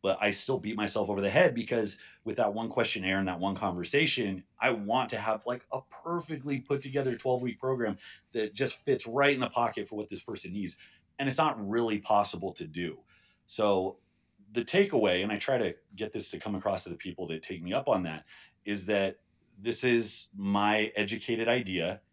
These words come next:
based off all my experience of what would work well for you. It's not necessarily about looking at this thing and saying,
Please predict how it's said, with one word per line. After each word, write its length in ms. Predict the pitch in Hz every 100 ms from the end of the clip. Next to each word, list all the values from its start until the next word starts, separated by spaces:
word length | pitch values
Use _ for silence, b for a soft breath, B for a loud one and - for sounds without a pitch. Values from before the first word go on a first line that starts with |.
| _
based 200 | - 87
off 160 | 110 -
all 120 | 101
my 160 | 107 120
experience 540 | 87 - 85 82 98
of 180 | - 92
what 340 | 85 85 110 113
would 160 | 113
work 280 | 101 107 104
well 200 | 107 117
for 160 | 113 90
you. 360 | 78 71 71 - b b b _ -
It's 160 | -
not 260 | 98 110 110
necessarily 520 | 113 107 101 117 113
about 260 | 107 101 95
looking 280 | 104 107 101
at 60 |
this 160 | 107 -
thing 320 | 135 135 107
and 100 | 90
saying, 300 | - 95 87